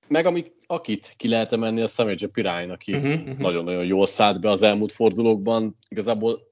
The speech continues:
Speaker 1: jó, a Chiefs futás védekezését mindig kiemeljük, hogy nem a legjobb, de most már nem az első forduló, ahol Perine jól játszik,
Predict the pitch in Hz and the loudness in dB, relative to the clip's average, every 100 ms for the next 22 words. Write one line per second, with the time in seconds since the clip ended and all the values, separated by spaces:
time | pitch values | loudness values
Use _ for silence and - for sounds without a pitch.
0 | _ 120 113 - 131 - - - _ - | _ -4 -4 0 -2 -2 -14 -20 _ -6
1 | 175 147 - 135 120 120 110 - 110 117 | 4 4 4 2 2 2 -2 -4 -6 -6
2 | - 113 110 107 98 107 113 107 107 101 | 0 0 2 -2 -2 -2 0 2 0 2
3 | 117 107 117 117 - - _ - - 123 | 0 2 0 0 -4 -20 _ -10 -4 0
4 | 120 107 104 101 - 95 - 92 95 95 | 0 2 2 0 -2 -6 -6 -6 -4 -4
5 | 85 98 95 - 107 98 95 - 107 117 | -2 -4 -6 -6 -6 -4 -4 -4 0 2
6 | 135 131 - 143 - | 2 0 -2 -2 -4